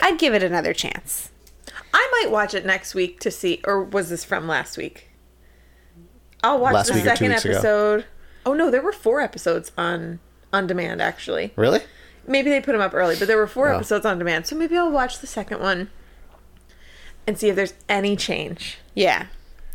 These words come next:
Speaker 1: I'm not
Speaker 2: And then I won't watch it
Speaker 1: expecting a
Speaker 2: anymore.
Speaker 1: lot from
Speaker 3: I think
Speaker 1: it.
Speaker 3: you,
Speaker 1: I'm
Speaker 3: I think you should
Speaker 1: really
Speaker 3: watch the fourth one and see if there's any change.
Speaker 2: Like first, second, third, and fourth?
Speaker 3: No, first and fourth.
Speaker 2: Just first. Okay.
Speaker 1: Mm.
Speaker 3: Yeah.
Speaker 2: All right, I can do that.
Speaker 3: Gi-,
Speaker 2: There's
Speaker 3: give
Speaker 2: no way those four episodes are connected. I don't need to.
Speaker 3: Exactly.
Speaker 1: Right.
Speaker 2: Right.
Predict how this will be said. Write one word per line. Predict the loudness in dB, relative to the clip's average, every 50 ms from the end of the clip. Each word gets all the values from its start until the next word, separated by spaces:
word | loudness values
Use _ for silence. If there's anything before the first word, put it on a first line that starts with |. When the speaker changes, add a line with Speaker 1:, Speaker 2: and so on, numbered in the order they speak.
| -12 -12 -14 -18 -16 -14 -8 -8
Speaker 1:
I'm | -2 -2
not | 0 2 4
Speaker 2:
And | 4 6
then | 4 4
I | 4 4
won't | 4 4 4
watch |
it | 4
Speaker 1:
expecting | 2 4 2 2
a | 2 4
Speaker 2:
anymore. | 4 4
Speaker 1:
lot | 4 4 2 2
from | 0 0 0 2
Speaker 3:
I | 2
think | 2 4 4
Speaker 1:
it. | 4
Speaker 3:
you, | 4 4 4
Speaker 1:
I'm | 4 2
Speaker 3:
I | 2
think | 4 4 4
you | 4
should | 4
Speaker 1:
really | 4 4
Speaker 3:
watch | 4 2 2 -2
the | -6
fourth | -6 -2 0 0 0 0 -2
one | -2 -2
and | -2 -2
see | -4 -4
if | -4 -4
there's | -4 -4 -4
any | -4 -4
change. | -4 -6 -6 -6 -8 -10 -12 -14 -18 -20 -20 -20 -20 -20 -20 -20 -20 -6 -4
Speaker 2:
Like | -4 -4 -4 -4
first, | 0 0 2 2 0 -2 -2
second, | -2 -2 0 -2 -4 -6 -2 -2
third, | 0 0 0 -2
and | -4 -4 -2
fourth? | 0 0 0 0 -2 -4 -4 0
Speaker 3:
No, | 2 2 2
first | 2 0 0 0 0
and | -2 -2
fourth. | -2 -2 -4 -4 -8 -16 -10 -10
Speaker 2:
Just | -10 -8
first. | -4 -4 -4 -4 -4 -4 -4
Okay. | -2 -2 -2 -4
Speaker 1:
Mm. | -4 -6 -8 -8 -8 -12 -14 -8
Speaker 3:
Yeah. | -6 -6 -4
Speaker 2:
All | -4
right, | -4 -4 -6 -6
I | -6
can | -6 -2 -2
do | 0
that. | 2 2 2 0
Speaker 3:
Gi-, | 0 2
Speaker 2:
There's | 2 2 4
Speaker 3:
give | 4
Speaker 2:
no | 4 4 4
way | 4 6 4 4 4 2
those | 2 0 -2 -2 -2
four | -2 0 0 0
episodes | 0 -2 -4 -4 -2 -2 -2 -2
are | -4
connected. | -4 -4 -4 -4 -4 -4 -4 -4 -4 -2 -2
I | -2 0
don't | -2 -2 -2 -4
need | -4 -4 -4 -4 -4
to. | -4 -2 -2 0 0 2 2
Speaker 3:
Exactly. | 4 4 4 4 6 6
Speaker 1:
Right. | 6 6 4
Speaker 2:
Right. | 2 -2 -4